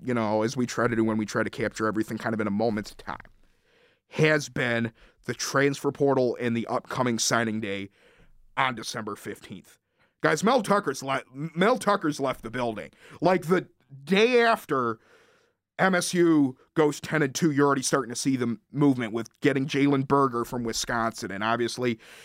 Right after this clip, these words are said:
M S U getting Jacoby Windman, the second team All-Mountain West selection for the U N L V Running Rebels this year, and then earlier today getting Aaron Brule, a guy who started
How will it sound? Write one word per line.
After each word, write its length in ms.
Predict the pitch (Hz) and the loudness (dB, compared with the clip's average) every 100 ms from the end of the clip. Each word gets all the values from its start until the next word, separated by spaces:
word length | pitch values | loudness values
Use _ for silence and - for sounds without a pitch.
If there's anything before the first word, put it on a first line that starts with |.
| - | -2
M 140 | 143 | 0
S 160 | 143 - | 0 0
U 80 | 156 | 0
getting 220 | 147 143 | 2 0
Jacoby 540 | 139 - 160 151 156 | -2 0 2 4 2
Windman, 600 | 131 127 151 156 143 113 | 0 2 4 4 4 0
the 80 | 101 | -2
second 360 | - 143 147 131 | -4 -4 -4 0
team 180 | 139 | 2
All-Mountain 540 | 123 147 123 127 131 117 | 4 4 2 -2 -2 -2
West 240 | 123 - | -2 -2
selection 540 | 120 120 117 - 120 113 - - - - - - - | -2 0 0 0 0 -2 -8 -20 -20 -20 -20 -20 -20
for 160 | - 175 | 0 2
the 120 | 156 | 2
U 260 | 143 165 165 | 2 4 4
N 80 | 151 | 4
L 180 | 143 | 2
V 200 | 151 156 | 2 0
Running 340 | 147 143 143 135 | 2 4 2 2
Rebels 560 | 139 139 131 123 110 | 2 2 0 -2 -2
this 340 | 131 151 127 - | 0 2 2 0
year, 220 | 131 113 | 0 -2
and 140 | 117 127 | -2 0
then 400 | 123 127 113 - _ _ _ _ - _ _ _ - | 0 0 -2 -6 _ _ _ _ -20 _ _ _ 2
earlier 340 | 151 151 147 | 4 6 4
today 300 | 143 139 139 | 4 2 2
getting 260 | 131 131 127 | 2 0 0
Aaron 280 | 131 147 135 | 2 2 2
Brule, 540 | 123 147 160 160 135 | -2 2 4 4 2
a 40 | 117 | 0
guy 260 | 113 113 | -2 -2
who 160 | 131 120 | -4 -4
started 680 | - - 127 123 120 110 | -2 0 2 2 2 -2